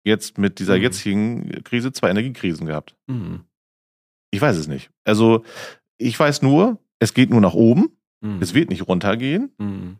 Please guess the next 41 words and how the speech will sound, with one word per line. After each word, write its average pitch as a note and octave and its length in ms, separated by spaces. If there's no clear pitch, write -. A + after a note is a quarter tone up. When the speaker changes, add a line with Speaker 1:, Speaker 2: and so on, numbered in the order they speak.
Speaker 1:
Das A2 160
Verhältnis C3 340
ist B2+ 60
nur B2+ 140
der A#2+ 120
Steilheit. G2 800
Ne? A#2 340
Speaker 2:
Genau. G#2+ 320
Speaker 1:
Wie, B2+ 480
wie A#2+ 460
schnell A#2+ 340
wird B2 160
da G#2+ 80
was G2 140
passieren? A#2 580
Speaker 2:
Ja. G#2 140
Speaker 1:
Und A2 280
ich - 120
glaube C3 360
einfach, B2 500
ähm, G#2+ 300
vom, G2+ 380
vom G2+ 180
Grundsatz A#2 300
her, G#2 180
weil A2+ 220
wir, G#2+ 180
das - 140
habe G#2+ 80
ich G#2 60
ja G#2 60
letztes G#2+ 140
Mal G2+ 80
auch A#2+ 80
schon A#2 140
gesagt, G#2 320
wir F#2+ 80
sind B2 240
von A#2 300
Importen A2+ 460
abhängig. B2+ 500